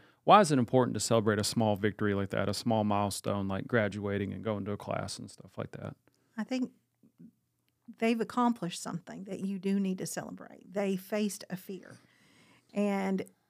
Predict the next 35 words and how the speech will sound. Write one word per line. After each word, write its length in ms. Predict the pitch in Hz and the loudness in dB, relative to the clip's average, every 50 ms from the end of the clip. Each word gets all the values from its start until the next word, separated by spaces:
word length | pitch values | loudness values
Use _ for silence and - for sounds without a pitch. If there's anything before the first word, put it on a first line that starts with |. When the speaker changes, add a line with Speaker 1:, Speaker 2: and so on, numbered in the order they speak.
| _ _ _ _ _ _ - - | _ _ _ _ _ _ 0 2
Speaker 2:
I 120 | 185 196 | 4 4
think 220 | 190 240 220 - | 4 2 0 0
it's 160 | - - - 190 | 0 -4 -6 -4
very 240 | 196 208 208 208 | -2 -2 0 2
important 400 | 190 190 185 - 220 208 202 - | 0 0 2 2 0 0 0 -2
for 320 | - - 202 196 196 - - - | -2 0 2 2 2 2 0 0
even 300 | - 226 247 233 247 220 | 2 2 2 4 4 2
the 60 | 185 180 | 2 2
teachers 520 | - 262 285 320 - - - - 185 - | 0 -2 -2 -2 -2 -6 -8 -6 -4 -4
in 80 | 190 180 | -4 -4
the 60 | 180 | -2
classroom. 760 | - 226 240 269 262 - - - - 156 - - 214 180 180 - - | -2 0 -2 -2 -2 -4 -10 -14 -14 -16 -16 -14 -14 -16 -14 -10 -2
We 160 | 175 185 196 | 0 0 0
tell 240 | - - 214 202 202 | 0 0 -2 -2 0
them 160 | 196 196 196 | 0 -2 -2
all 120 | 190 185 | -2 -2
the 60 | 190 185 | -4 -4
time, 300 | - 214 208 190 - - | -6 -6 -6 -6 -6 -6
encourage 640 | - 202 196 185 - - 233 233 220 208 180 - - | 0 0 0 0 0 -2 -2 0 0 -2 -4 -6 -12
them. 300 | - - - - - - _ _ - | -16 -18 -18 -20 -20 -20 _ _ -20
Speaker 1:
Mm-hmm. 80 | - 98 98 - - _ - | -20 -20 -20 -20 -20 _ 0
Speaker 2:
When 480 | 175 185 190 190 190 190 190 185 - - - _ - | 2 2 4 4 4 2 2 2 0 -2 -8 _ -16
they 380 | 180 165 165 190 202 214 226 233 | -14 -6 0 2 2 4 4 4
go, 560 | 214 233 226 208 202 185 170 170 175 185 185 _ _ _ _ _ - | 4 4 4 6 4 4 2 0 -2 -4 -6 _ _ _ _ _ -2
you 140 | 196 202 | 0 0
know, 260 | 185 170 151 175 185 180 | 2 2 0 0 -2 -2
maybe 340 | 208 185 190 202 196 202 190 | 0 2 2 2 2 0 -2
ten 400 | 185 - - 226 233 247 240 226 | -2 -2 0 2 4 4 4 4
minutes 540 | 226 240 233 175 110 - - - - - - - | 4 2 2 0 -2 -6 -10 -16 -20 -20 -14 -4
without 440 | 175 170 185 190 190 202 - 190 185 | -2 0 0 2 0 0 0 -2 -2
getting 180 | 208 196 175 | -2 0 0
anxious 600 | 180 190 208 214 208 - - 208 202 202 190 - - | 0 0 0 -2 -4 -6 -4 -2 -2 -2 -4 -6 -8
or 40 | - | -8
without 420 | 180 - - 185 190 202 - - | -4 0 2 4 4 2 0 -2
crying, 400 | - 202 202 202 208 208 208 202 | -2 -2 0 0 2 2 0 0